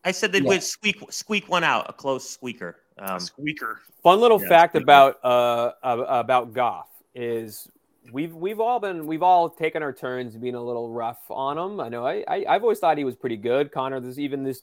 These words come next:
Speaker 4: preseason, said he was gonna be a top ten Q B R. Nice job, Connor.
Speaker 3: Nailed it.
Speaker 4: But the, since the last week of November, I think it was, or maybe it was second to last week of November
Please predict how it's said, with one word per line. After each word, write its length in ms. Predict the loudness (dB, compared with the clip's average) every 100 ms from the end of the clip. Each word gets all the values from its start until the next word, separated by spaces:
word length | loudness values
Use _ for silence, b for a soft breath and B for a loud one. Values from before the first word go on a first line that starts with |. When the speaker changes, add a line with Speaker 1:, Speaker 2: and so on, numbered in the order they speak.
| _
Speaker 4:
preseason, 520 | -6 -2 -2 -2 -4
said 200 | -4 -4
he 100 | -2
was 200 | -4 -6
gonna 140 | -8 -8
be 100 | -8
a 40 |
top 300 | -2 -2 -2
ten 280 | -4 -4 -4
Q 180 | -4 -2
B 160 | 6
R. 340 | 8 8 6 4
Nice 280 | -6 -10 -6
job, 280 | -4 -4 -6
Connor. 200 | -8 -2
Speaker 3:
Nailed 320 | 0 2 0
it. 260 | -4 -6 -12 -20 0
Speaker 4:
But 320 | 8 8 8
the, 160 | 6 4
since 360 | 2 2 2
the 120 | 2 2
last 440 | 0 -6 -12 -8
week 180 | -6 -2
of 240 | -2 -2
November, 680 | -2 -4 -4 -6 -6 -2 2
I 100 | 2
think 220 | 0 -8
it 60 | -8
was, 280 | -4 -4 -4
or 40 |
maybe 120 | -6 -6
it 40 |
was 120 | -6
second 200 | -4 -2
to 60 | -2
last 200 | -2 -4
week 100 | -10
of 60 |
November 480 | -10 -12 -12 -14 -16